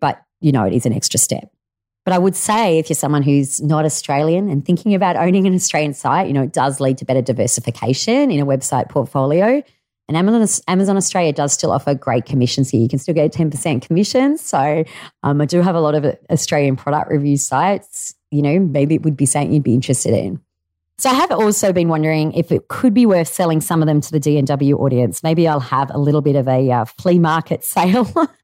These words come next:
on my, um, on my websites. So, you know, if you're someone who would be interested in a site that maybe, you know, is more like a starter site that needs a bit of T L C, get that traffic back or get it started, you know, it would be a good way to get an established site with plenty of content and lots of potential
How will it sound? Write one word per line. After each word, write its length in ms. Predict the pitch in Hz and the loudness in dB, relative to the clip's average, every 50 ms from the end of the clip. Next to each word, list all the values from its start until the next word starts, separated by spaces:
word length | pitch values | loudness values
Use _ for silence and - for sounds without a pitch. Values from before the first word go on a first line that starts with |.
| - - - - - - - | -16 -14 -12 -12 -12 -8 -2
on 180 | 175 180 180 175 | 0 0 0 2
my, 280 | 160 147 143 143 143 | 0 0 0 0 0
um, 280 | 143 143 143 147 - - _ _ _ - | -2 -2 -4 -6 -8 -14 _ _ _ -2
on 100 | 165 160 | 0 0
my 140 | 151 147 151 | 2 2 2
websites. 720 | 143 143 147 - - - 160 156 - - - - - - - _ _ _ _ _ _ _ _ _ _ - | 2 0 0 -2 -4 -4 -2 -2 -2 -4 -6 -8 -10 -10 -12 _ _ _ _ _ _ _ _ _ _ -8
So, 280 | - - 196 185 180 180 | -4 -2 0 2 2 2
you 280 | 175 180 - - 254 | 0 0 0 0 2
know, 80 | 247 214 | 2 2
if 140 | 202 196 - | 2 0 -2
you're 60 | 311 | -2
someone 220 | - 381 370 330 | 0 2 2 4
who 120 | 240 214 175 | 4 4 4
would 160 | 160 214 214 | 4 2 2
be 160 | 254 277 208 | 2 2 2
interested 320 | 269 262 - 285 - 277 262 | 2 2 2 0 0 0 2
in 80 | 269 | 2
a 40 | 262 | 2
site 340 | - - 269 254 247 - - | 2 0 0 0 0 0 0
that 120 | 180 - | 0 0
maybe, 280 | 185 196 196 190 190 196 | 2 2 2 2 2 4
you 320 | 190 185 185 185 196 202 | 2 2 2 2 2 2
know, 100 | 180 170 | 2 2
is 240 | 202 220 - - - | 2 0 0 0 0
more 140 | 190 180 185 | 2 2 2
like 180 | 175 - - | 2 0 -2
a 40 | 156 | -4
starter 440 | - - - - 165 175 190 190 196 | -6 -6 -4 -2 0 0 0 0 0
site 480 | 185 - - 214 190 190 185 185 180 - | -2 -2 -2 0 0 0 0 0 -2 -2
that 100 | 147 139 | -2 0
needs 200 | 165 180 165 - | 0 0 0 0
a 40 | |
bit 120 | - 170 160 | -2 -2 -2
of 40 | - | -4
T 220 | - - 170 165 | -2 0 0 2
L 100 | 156 156 | 2 0
C, 340 | - - - 147 156 151 147 | -2 -2 0 2 2 2 2
get 100 | 147 - | 2 0
that 160 | 143 127 - | 0 -2 -2
traffic 400 | - 139 139 - - 131 - - | -4 -4 -2 -2 -2 -4 -2 -2
back 340 | 147 143 139 135 143 - - - | -2 0 0 0 -2 -4 -4 -4
or 140 | - 113 120 | -2 -2 0
get 120 | - 123 117 | 0 0 0
it 80 | - | 0
started, 720 | - - - - 139 131 135 127 120 131 131 131 131 - _ _ _ _ _ _ _ _ _ _ _ - | -2 -4 -2 -2 0 0 0 2 2 2 0 0 -2 -8 _ _ _ _ _ _ _ _ _ _ _ 0
you 80 | 165 | 2
know, 80 | 156 143 | 2 2
it 220 | 139 135 202 196 | 2 2 2 2
would 160 | 180 240 240 196 | 2 2 2 2
be 140 | 226 185 | 2 0
a 20 | 156 | 2
good 220 | 135 - 156 139 | 2 0 0 2
way 280 | 139 135 127 127 143 156 | 2 0 2 2 2 0
to 80 | 160 | 0
get 140 | 151 156 131 | 0 0 0
an 80 | 143 127 | 0 0
established 520 | 127 - - 117 120 127 127 127 - - | 0 -2 -2 -2 0 0 0 0 0 -2
site 460 | - 123 127 156 208 254 247 - - | -2 -2 0 0 2 0 0 -2 -2
with 180 | 160 156 - _ | -4 -4 -6 _
plenty 240 | _ - 139 139 135 | _ 0 2 2 2
of 80 | 123 - | 0 -2
content 440 | - - 123 135 - - 139 101 90 | -2 -2 -2 0 0 0 -2 0 0
and 120 | 120 135 | 0 0
lots 180 | 123 - - - | 0 -2 -4 -10
of 60 | - | -10
potential 640 | - - - 123 120 - - 127 123 120 127 - | -8 -4 -2 -2 -2 0 0 0 0 0 -2 -4